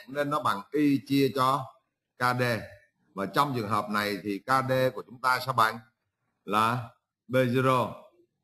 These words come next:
Ờ, xin lỗi. Ờ, K D của chúng ta sẽ bằng là Y chia cho B zero.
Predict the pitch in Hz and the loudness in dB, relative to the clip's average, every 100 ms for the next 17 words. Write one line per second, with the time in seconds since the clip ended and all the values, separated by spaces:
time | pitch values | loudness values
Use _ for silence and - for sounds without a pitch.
0 | _ _ _ _ _ _ _ _ 440 440 | _ _ _ _ _ _ _ _ _ _
1 | _ _ _ _ _ _ _ 92 120 113 | _ _ _ _ _ _ _ -6 -4 0
2 | 101 110 - - _ _ _ _ _ _ | -2 -4 -12 -20 _ _ _ _ _ _
3 | - - _ _ _ _ _ - 95 98 | -20 -20 _ _ _ _ _ -8 -4 0
4 | 127 127 127 120 98 90 107 123 120 113 | 2 2 0 -2 -6 -10 -2 0 0 -2
5 | 113 101 101 101 104 117 - _ - 131 | -2 -2 0 0 0 0 -8 _ -2 0
6 | 123 95 - _ _ _ _ _ 123 127 | 2 -2 -8 _ _ _ _ _ -2 0
7 | 110 123 123 131 117 - _ _ _ _ | 2 2 2 0 -4 -16 _ _ _ _
8 | _ _ _ 110 120 113 117 113 104 - | _ _ _ 0 2 2 2 2 0 -4
9 | - | -14